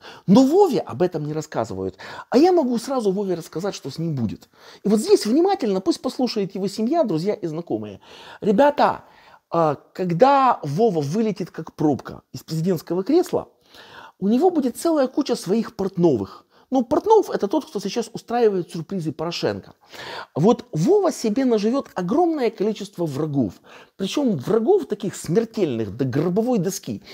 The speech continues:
Врагов, которые будут его догонять до конца жизни. Причём это буду совсем не я, это будет совсем не Маруся Зверобой и совсем не София Федына, потому что Вова-то нам, по большому счёту, нафиг не нужен.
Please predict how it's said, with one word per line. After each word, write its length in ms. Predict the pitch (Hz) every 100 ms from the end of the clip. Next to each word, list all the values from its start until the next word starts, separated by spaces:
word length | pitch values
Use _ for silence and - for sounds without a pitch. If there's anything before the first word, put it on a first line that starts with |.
| - -
Врагов, 460 | 139 226 226 427 -
которые 340 | 220 302 269
будут 320 | 220 262 -
его 140 | 220 185
догонять 540 | 123 156 233 359 247
до 100 | 190
конца 260 | 214 214 247
жизни. 300 | 214 143 143
Причём 260 | 254 349
это 240 | - 240 277
буду 300 | 294 240 - -
совсем 500 | - 311 262 403 381
не 100 | 320
я, 400 | 226 180 139 95 - - -
это 160 | - 233
будет 240 | 330 339
совсем 420 | 320 302 - 359
не 80 | 349
Маруся 320 | 339 339 330
Зверобой 480 | 285 302 311 277 330
и 140 | -
совсем 400 | 233 269 - 294
не 80 | 269
София 360 | 269 247 277 240
Федына, 460 | 233 226 370 208 - - - -
потому 260 | 214 302 359
что 180 | - 247
Вова-то 400 | 349 370 - 196
нам, 140 | 180
по 100 | 180
большому 380 | 196 240 320 254
счёту, 240 | 285 254
нафиг 400 | 226 254 208 170
не 140 | 165 202
нужен. 360 | 185 104 98